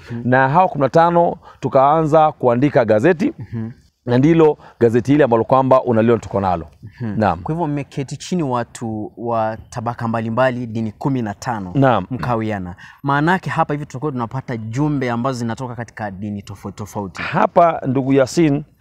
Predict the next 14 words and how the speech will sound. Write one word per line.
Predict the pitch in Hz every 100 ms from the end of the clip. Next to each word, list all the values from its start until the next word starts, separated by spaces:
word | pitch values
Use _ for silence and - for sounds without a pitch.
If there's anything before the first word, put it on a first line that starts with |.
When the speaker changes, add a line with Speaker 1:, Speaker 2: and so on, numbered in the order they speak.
| -
Speaker 1:
Naam. | 117 98
Speaker 2:
ukiangalia | 127 - 143 135 131 160 156
kwa | 127 117
mfano, | - 160 147 123 165
Speaker 1:
Naam. | 110 107 147 147 127
Speaker 2:
<clears throat> |
tuna | 135 131 131 127 127 - 143
welcome | 160 135 127 165 - 117
Speaker 1:
Mhm. | - 110
Speaker 2:
to | 123
the |
publication. | 113 120 120 107 139 - 190 -
Speaker 1:
Mhm. | 107 - 107 113 123
Speaker 2:
Alafu | 143 147 151